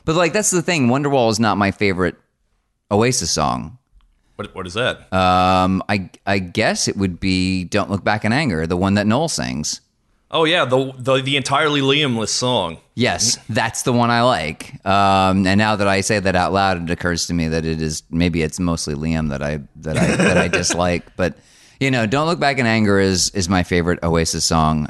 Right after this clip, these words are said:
Speaker 1: Um, but, uh, Good Riddance is definitely not my favorite Green Day song. I couldn't even guess
Speaker 2: Yeah.
Speaker 1: what that is. It's probably something off of Dookie, though, an album that I think I know front to back and always will.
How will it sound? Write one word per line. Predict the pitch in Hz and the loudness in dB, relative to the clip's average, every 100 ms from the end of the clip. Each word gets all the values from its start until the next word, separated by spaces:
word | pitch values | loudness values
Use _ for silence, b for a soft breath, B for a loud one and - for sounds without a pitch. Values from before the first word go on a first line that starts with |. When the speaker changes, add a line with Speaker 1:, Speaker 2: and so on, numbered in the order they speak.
| - | -6
Speaker 1:
Um, | 82 82 80 78 80 | 0 2 2 2 0
but, | 80 92 - b b b b _ | 0 -4 -6 b b b b _
uh, | - 104 101 104 | 0 2 4 2
Good | 143 | 2
Riddance | 151 175 120 | 0 0 0
is | 92 | 0
definitely | 120 135 101 90 | 0 0 0 2
not | 90 | 2
my | 82 | 2
favorite | 82 90 80 76 _ | 2 0 0 -4 _
Green | - 101 120 | -4 0 2
Day | 76 | 0
song. | 78 73 69 71 | -2 -2 -2 -2
I | |
couldn't | 101 160 104 | -2 0 0
even | 95 87 82 78 - | 0 0 -2 -4 -4
guess | 117 - | -2 -2
Speaker 2:
Yeah. | 95 | -4
Speaker 1:
what | 80 | -2
that | 95 90 | -2 0
is. | 82 | -2
It's | 90 | -4
probably | - 117 90 80 | -2 -2 -2 -2
something | 80 82 78 76 | -2 -2 -2 -2
off | 76 71 | -2 -4
of | 71 | -6
Dookie, | 82 78 71 | -6 -4 -4
though, | 67 65 65 - | -4 -4 -4 -6
an | 78 | -4
album | 80 82 78 | -2 -2 -2
that | 73 73 | -4 -4
I | |
think | 73 82 76 | -6 -6 -6
I | 78 | -4
know | 71 | -6
front | 73 85 80 | -4 -6 -6
to | 65 | -6
back | 80 76 - | -4 -4 -6
and | 73 | -6
always | 73 67 71 | -4 -4 -6
will. | 76 76 69 | -4 -4 -4